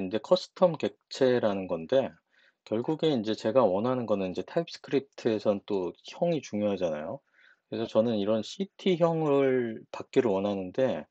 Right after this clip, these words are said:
그 저번에 해봤지만 데이터를 꺼낼 때 왜 스냅샷 점 데이터 뭐 이렇게 해서 꺼내잖아요.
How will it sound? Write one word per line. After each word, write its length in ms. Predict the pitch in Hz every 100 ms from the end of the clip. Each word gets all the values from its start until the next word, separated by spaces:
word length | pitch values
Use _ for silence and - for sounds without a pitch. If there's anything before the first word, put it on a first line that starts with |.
| _ - - _ _
그 720 | - 110 107 101 98 95 92
저번에 460 | - 110 135 135 127
해봤지만 560 | 151 165 - 131 107 -
데이터를 460 | 107 113 135 120
꺼낼 300 | - 170 185
때 500 | 160 - 92 90 90 -
왜 180 | 87 87
스냅샷 720 | - 160 165 - - 135 - _
점 300 | 156 165 160
데이터 720 | - 107 - _ - 98 85
뭐 160 | 87 95
이렇게 320 | 117 - 117
해서 100 | 101
꺼내잖아요. 720 | - 117 113 110 85 120 135